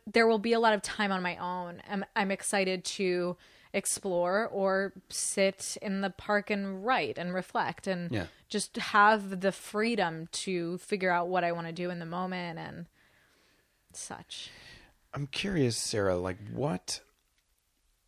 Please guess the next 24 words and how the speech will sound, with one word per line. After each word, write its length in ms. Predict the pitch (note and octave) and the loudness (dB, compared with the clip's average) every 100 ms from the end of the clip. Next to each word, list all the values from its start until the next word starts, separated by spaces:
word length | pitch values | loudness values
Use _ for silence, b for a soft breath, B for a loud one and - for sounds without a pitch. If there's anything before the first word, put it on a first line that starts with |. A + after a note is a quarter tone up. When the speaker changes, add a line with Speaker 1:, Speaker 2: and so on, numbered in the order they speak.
| _ | _
Speaker 2:
what 260 | B2 C#3+ F3+ | -6 -2 0
do 60 | |
you, 460 | F#3 F3+ D#3+ C#3+ - | 0 2 2 2 0
I 80 | C3+ | -2
mean, 580 | C3+ C3 A1+ D2+ E2+ - B B B B B B _ _ | -2 -2 -6 -12 -14 -16 B B B B B B _ _
if, 200 | - C#3 - | -2 -2 2
if 240 | C#3 C3 C#3 | 0 0 2
you 340 | D#3 E3 D#3+ | 4 4 2
could 340 | - D3+ A2+ - | 4 4 4 0
sort 140 | B2+ | 0
of 60 | A#2 | 2
have 360 | C3 A#2 A2+ A2+ | 4 4 4 4
your 120 | G2 | 0
dream 580 | F#2+ F#2+ G2 F#2+ G2 F2+ | 0 -2 0 0 0 -2
job, 500 | E2 D2+ B1+ A#1 D2 - _ _ _ _ _ _ - | -2 -2 -4 -8 -12 -16 _ _ _ _ _ _ 6
what 220 | G#2+ G#2+ | 6 8
would 160 | B2+ A#2 | 4 4
that, 320 | G2+ F#2+ - _ | 4 2 -2 _
what 120 | A2+ | -4
would 100 | A2 | -2
that 120 | F#2+ | -2
look 220 | F#2 F#2+ | -4 -6
like? 440 | F#2 A#1+ - - - _ _ _ _ _ _ b b b b b b b b b b b b b E4 | -10 -12 -16 -20 -20 _ _ _ _ _ _ b b b b b b b b b b b b b -6
Speaker 1:
Well, 360 | F4 F4+ E4+ | 0 2 0